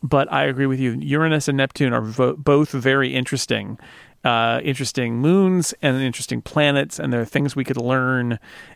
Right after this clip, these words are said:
And it does seem a shame that, I mean, it's great that we did that flyby. Don't get me wrong, that Grand Tour flyby was great. But the fact that there's been no follow-up, uh, to those planets,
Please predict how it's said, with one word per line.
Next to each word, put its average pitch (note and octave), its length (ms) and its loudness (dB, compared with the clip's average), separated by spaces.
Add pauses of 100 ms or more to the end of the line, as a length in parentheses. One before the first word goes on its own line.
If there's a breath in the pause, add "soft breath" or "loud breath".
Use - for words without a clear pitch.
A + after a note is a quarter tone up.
(120)
And C3 360 2
it C3+ 140 -4
does C#3+ 480 4
seem C3+ 200 0
a - 20 -2
shame A#2+ 560 0 (460 loud breath)
that, B2 360 2
I D3+ 60 0
mean, C3 140 2
it's A#2+ 100 -4
great F3+ 220 2
that F3 80 4
we E3 100 4
did D#3+ 120 2
that C#3 160 2
flyby. A#2 580 0 (160)
Don't C#3+ 160 4
get D3 100 0
me C#3 80 0
wrong, B2+ 260 2
that A#2 140 -2
Grand C3+ 260 2
Tour C#3 200 2
flyby A#2+ 400 2
was A2+ 140 -4
great. A2 360 0
But C3 140 0
the C#3 80 -8
fact D#3+ 220 2
that D#3+ 60 2
there's C#3 140 2
been C3 200 0
no C3 120 4
follow-up, C#3 640 2 (540 loud breath)
uh, C3 160 2
to - 100 -12
those C3+ 220 4
planets, C#3 680 -2